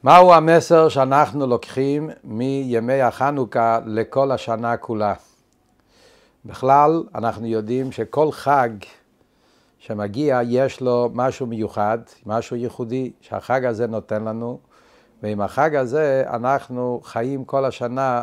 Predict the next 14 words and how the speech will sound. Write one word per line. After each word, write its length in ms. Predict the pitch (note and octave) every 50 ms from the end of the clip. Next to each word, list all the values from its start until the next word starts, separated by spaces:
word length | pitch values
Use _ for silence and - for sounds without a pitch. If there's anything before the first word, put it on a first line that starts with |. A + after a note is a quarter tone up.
| - -
במסר 600 | A2+ G2 A2 G#2+ A2 B2+ D3 D3+ - - D3 A#2 B2
המיוחד 640 | A#2+ A2 A#2+ A#2+ B2+ B2 - - D#3+ D#3+ D3 C#3+
שנותנים 480 | - - B2+ B2+ B2 - B2+ C3 B2+ B2+
לנו 180 | B2 B2 A#2+
החג 260 | G#2+ - - A#2+ A2 G#2
הזה. 220 | G2+ F#2+ F#2 F#2 - _ _ _ _ _ _ _ _ _ _ _ _ _ _
חנוכה 480 | - - D3+ E3+ E3+ D#3 - - D3 C#3+
יש 280 | C#3 C3+ B2+ A#2+ - - -
הרבה 360 | B2+ G#2+ G2+ F#2+ G2 C3 C#3+
דברים 400 | C3+ B2 B2 A2+ A#2 B2+ B2 A#2+
מעניינים 640 | B2 A#2+ A#2 A#2 A#2 A#2 A#2 A#2 A#2 A#2 A#2 A2+
והרבה 300 | G2+ F#2 F2 F2+ A2 C#3
דברים 280 | C#3 C3 B2+ B2+ B2+ A2
חשובים, 640 | - B2 A#2 - - A#2+ A2 G#2+ A#2 A#2+ B2 C#3